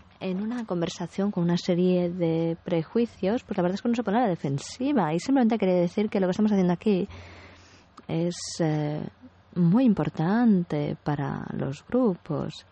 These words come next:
Los canales de comunicación de los que disponemos no pueden ser unos canales de comunicación únicamente propios del Consejo de G N S O. Tenemos que hablar con los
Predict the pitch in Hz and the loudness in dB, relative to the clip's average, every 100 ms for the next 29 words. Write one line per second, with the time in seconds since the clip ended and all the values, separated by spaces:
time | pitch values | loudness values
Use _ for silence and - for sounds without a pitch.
0 | - - - - _ 202 - 208 185 190 | -20 -20 -20 -20 _ -4 -2 0 2 4
1 | 254 247 160 156 - 160 160 160 151 151 | 4 2 2 -2 -6 -2 0 0 0 -2
2 | 147 - 185 180 151 143 - 147 135 - | -2 -2 0 2 2 0 -2 -4 -4 -2
3 | 147 170 208 170 226 285 - - _ _ | 0 2 2 0 -2 -4 -8 -20 _ _
4 | _ _ _ _ _ _ _ _ _ _ | _ _ _ _ _ _ _ _ _ _
5 | _ _ _ _ _ _ _ _ 185 180 | _ _ _ _ _ _ _ _ 2 4
6 | 170 170 175 175 175 160 156 208 254 190 | 4 4 2 2 0 0 0 0 2 2
7 | - 170 165 156 156 160 - 170 165 160 | 0 0 2 0 -2 -4 -4 0 0 2
8 | 170 - 180 196 226 170 170 170 185 - | 0 0 2 4 4 4 2 0 0 0
9 | 185 202 156 - 160 151 147 160 156 151 | 0 2 0 0 0 0 -2 -2 -4 -4
10 | 151 151 - 156 143 - 208 220 165 156 | -2 -4 -2 -4 -2 0 0 2 0 -2
11 | 151 160 156 156 - - - - - _ | -4 -2 -2 -2 -8 -20 -20 -20 -20 _
12 | - 175 165 160 156 156 151 147 147 151 | -14 -10 -8 -8 -10 -10 -8 -8 -8 -8
13 | - - - - - 143 | -8 -10 -10 -8 -6 -6